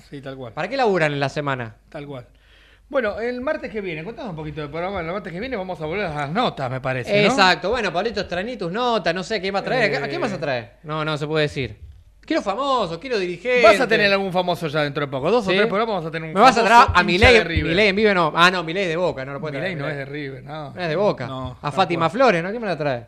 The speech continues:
Speaker 1: Fátima creo que es de River.
Speaker 2: Y no sé, qué sé yo. Acá vendemos un poco de chimento también, ¿no? Porque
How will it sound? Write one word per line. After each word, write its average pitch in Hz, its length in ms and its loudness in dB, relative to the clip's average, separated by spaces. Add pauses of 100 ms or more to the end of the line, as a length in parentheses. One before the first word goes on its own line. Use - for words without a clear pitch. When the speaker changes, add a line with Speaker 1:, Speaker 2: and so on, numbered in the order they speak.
Speaker 1:
Fátima 175 340 -8
creo 160 160 -4
que 156 100 -4
es 147 40 -4
de 143 60 -6
River. 131 340 -10
Speaker 2:
Y 180 140 -12
no 185 80 -10
sé, 247 200 -8
qué 190 120 -8
sé 170 80 -10
yo. 156 120 -4
Acá 254 260 2
vendemos 262 260 -4
un 226 60 -10
poco 220 160 -2
de 165 40 -4
chimento 175 460 -4
también, 143 240 -6
¿no? 196 100 -8
Porque 170 240 -4